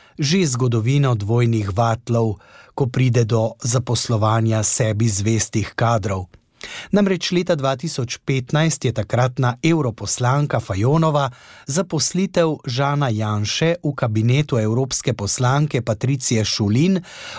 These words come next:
obsodila z besedami, da je denar, ki ga nameniš nekemu asistentu, denar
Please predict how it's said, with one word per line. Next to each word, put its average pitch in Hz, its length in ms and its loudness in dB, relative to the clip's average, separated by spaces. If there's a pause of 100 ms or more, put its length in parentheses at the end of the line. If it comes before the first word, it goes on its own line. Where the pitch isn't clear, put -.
obsodila 180 640 0
z 113 100 -4
besedami, 160 800 0 (420)
da 135 120 0
je 170 160 2
denar, 131 560 -2
ki 151 140 -4
ga 123 140 0
nameniš 120 800 0
nekemu 123 580 0
asistentu, 123 1040 0
denar 127 560 2